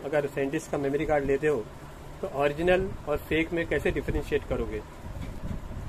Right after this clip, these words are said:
वीडियो अगर आपको अच्छी लगी हो तो अपने दोस्तों में, colleagues में ज़रूर share कीजिएगा और comment करके ज़रूर बताना कि आपको वीडियो कैसी लगी, इससे motivation मिलता है। तो बस आज के वीडियो में इतना ही।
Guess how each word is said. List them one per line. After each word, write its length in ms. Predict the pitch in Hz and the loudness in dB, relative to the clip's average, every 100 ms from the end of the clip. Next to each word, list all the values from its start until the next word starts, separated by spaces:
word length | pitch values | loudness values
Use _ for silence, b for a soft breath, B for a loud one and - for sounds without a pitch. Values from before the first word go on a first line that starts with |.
| - | -4
वीडियो 280 | 143 160 | 0 2
अगर 160 | 160 156 | 4 6
आपको 240 | 147 - | 4 4
अच्छी 220 | 151 - 156 | 0 0 0
लगी 200 | 143 151 | 0 0
हो 60 | |
तो 80 | 143 | 0
अपने 240 | 151 151 143 | 0 0 4
दोस्तों 400 | 139 135 156 147 | 4 2 0 2
में, 180 | 147 139 - 165 - | 2 2 0 -2 -2
colleagues 320 | 139 147 143 | 0 0 0
में 80 | 160 | 2
ज़रूर 240 | 139 147 160 | 4 4 2
share 200 | 147 143 | 2 2
कीजिएगा 480 | 156 143 139 143 147 - - | 0 2 4 2 -2 -6 -4
और 120 | 139 | -2
comment 260 | 143 143 156 | 0 0 2
करके 220 | 151 147 | 0 0
ज़रूर 220 | 139 143 | 0 0
बताना 320 | 156 147 143 147 | 0 0 0 0
कि 100 | 147 | 0
आपको 220 | 135 147 | 0 -2
वीडियो 280 | 127 127 147 | 0 0 2
कैसी 240 | 139 151 | 2 0
लगी, 240 | 139 127 160 - - - - - | -2 -2 -6 -10 -12 -14 -12 -10
इससे 180 | - 165 | -4 0
motivation 480 | 139 151 139 135 | 0 0 -2 -2
मिलता 280 | 120 110 110 | -2 -4 -4
है। 300 | 107 - - - - - - - | -8 -4 -4 -4 -6 -8 -12 -8
तो 60 | 127 | -2
बस 220 | 151 147 143 | -2 -2 0
आज 180 | 139 | 0
के 120 | - 147 | 0 -2
वीडियो 300 | 139 135 151 | 0 0 0
में 100 | 143 | 0
इतना 200 | 147 147 | 0 0
ही। 160 | 151 | 0